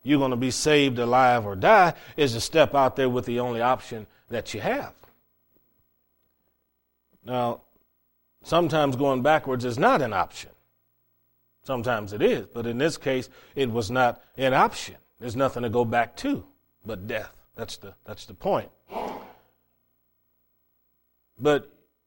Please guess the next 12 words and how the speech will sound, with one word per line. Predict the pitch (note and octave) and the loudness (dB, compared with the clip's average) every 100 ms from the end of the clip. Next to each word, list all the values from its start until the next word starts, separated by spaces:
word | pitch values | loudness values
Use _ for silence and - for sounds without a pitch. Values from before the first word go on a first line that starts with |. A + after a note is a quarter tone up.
| - | -10
you | C3 G3+ | -2 -2
can | F#3 - D#3+ C#3 C3+ | 0 -2 0 0 0
never | E3+ G#3 F#3+ G#3 F#3+ | 2 2 4 4 4
experience | C3+ - - - F3 F3+ F3+ F3+ F3+ - - - _ _ _ _ _ _ _ _ _ _ _ _ _ _ _ _ - | 0 -4 -8 -2 2 4 4 2 -4 -10 -16 -18 _ _ _ _ _ _ _ _ _ _ _ _ _ _ _ _ -12
supernatural | - - F3 F3+ E3+ D#3 E3 D#3+ D#3+ C3 | -8 0 0 2 2 2 2 2 -2 0
help | D#3+ D#3+ | 0 -2
from | - C3+ B2 | -4 -8 0
God | C#3 D3 D3+ C#3 - _ - | 6 6 6 4 -2 _ -2
or | A#2+ A2 | -2 0
aid | C3 D#3+ D#3+ D3+ | 2 6 6 4
from | - C#3+ | 0 -2
God | C3+ C#3+ D3+ D3 | 4 6 6 4